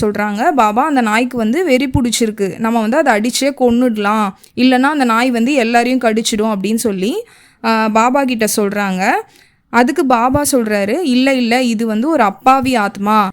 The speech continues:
அப்படின்னு சொல்லி எல்லா கிராம மக்களையும்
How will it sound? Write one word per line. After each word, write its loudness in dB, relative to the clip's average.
அப்படின்னு 2
சொல்லி 0
எல்லா 2
கிராம 0
மக்களையும் 0